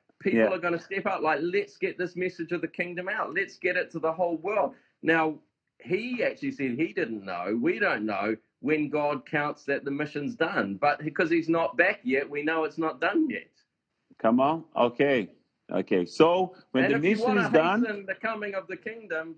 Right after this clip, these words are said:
Speaker 1: get out and spread the kingdom more.
Speaker 2: Come on. Okay. Uh, that's, that was the, the question. That's good.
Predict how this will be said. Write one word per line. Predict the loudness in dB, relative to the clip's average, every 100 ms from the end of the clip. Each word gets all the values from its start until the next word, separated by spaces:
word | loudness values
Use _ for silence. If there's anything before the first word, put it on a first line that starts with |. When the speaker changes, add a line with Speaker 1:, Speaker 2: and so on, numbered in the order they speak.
| -10
Speaker 1:
get | -8 -4
out | -4 -4 -8
and | -10 -14
spread | -20 _ -6 -6 -6
the | -8
kingdom | -6 -6 -4 -6 -4
more. | -2 -2 -4 -8 _ _ _ _ _ _
Speaker 2:
Come | -2 0 4
on. | 4 4 4 0 -6 -10 -6
Okay. | 0 2 4 2
Uh, | 0 -4 4
that's, | 4 4 0
that | 2 2
was | 2 2 4
the, | 4 4 0
the | -4
question. | 2 2 2 -6 -2
That's | -2 0
good. | 2 4 2